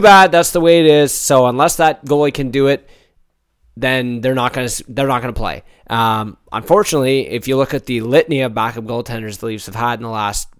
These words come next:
Speaker 2: e-, over, say, over Babcock's tenure,
Speaker 1: Yeah.
Speaker 2: the only guy who could do it was Mac.
Speaker 1: Yep.
Speaker 2: Mac Laney,
Speaker 1: Yep.
Speaker 2: right? So now we're bringing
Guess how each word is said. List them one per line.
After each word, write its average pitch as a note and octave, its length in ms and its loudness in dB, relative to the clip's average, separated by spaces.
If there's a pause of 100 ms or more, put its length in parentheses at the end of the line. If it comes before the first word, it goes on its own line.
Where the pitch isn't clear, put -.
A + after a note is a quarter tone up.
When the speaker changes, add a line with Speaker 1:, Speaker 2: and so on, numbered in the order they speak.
Speaker 2:
e-, F3 220 -8
over, F3+ 320 2
say, D3 240 -4
over D3 200 0
Babcock's B2+ 540 -6
tenure, A#2+ 480 -8
Speaker 1:
Yeah. B2+ 240 -2
Speaker 2:
the C#3+ 100 4
only G#3+ 160 6
guy F3+ 140 8
who F3 60 4
could D#3+ 100 -2
do C#3+ 100 -2
it A#2+ 60 -6
was A2 160 -10
Mac. A#2+ 340 -8 (600)
Speaker 1:
Yep. E3 140 0
Speaker 2:
Mac A3+ 120 0
Laney, E2 340 -10
Speaker 1:
Yep. G#3 240 -8
Speaker 2:
right? B2 300 0
So D#3+ 160 2
now F3 460 4
we're E3 160 0
bringing E3 580 2